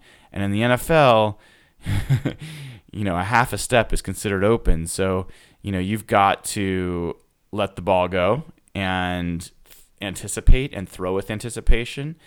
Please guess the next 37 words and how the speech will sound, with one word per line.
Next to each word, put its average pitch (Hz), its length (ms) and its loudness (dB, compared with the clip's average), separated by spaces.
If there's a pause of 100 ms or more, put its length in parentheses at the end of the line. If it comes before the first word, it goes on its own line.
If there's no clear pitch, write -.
(440)
And 101 400 -4
that's 95 180 -6
not 104 320 -2
something 87 340 -8
Russell 85 320 -8
Wilson 87 360 -8
has, 85 220 -12 (120)
has 101 120 -12
been 87 240 -4
particularly 90 640 2
good 131 200 -4
at. 82 280 -8 (640)
Um, 95 520 -4 (880)
you 101 80 -12
know, 92 320 -6
related 107 640 -6
to 135 120 -4
that, 135 420 -4 (760)
getting 104 300 -2
to 120 120 0
the 98 120 -2
top 101 340 -4
of - 60 6
your 101 140 -2
drop, 87 540 -2 (200)
if - 240 -14
the 98 120 -10
play 101 300 6
calls 104 300 -2
for - 140 -10
a 87 40 -12
three-step 98 600 -8
or - 40 2
five-step 104 640 -4
or - 60 4
seven-step 101 540 -4
drop, - 480 -4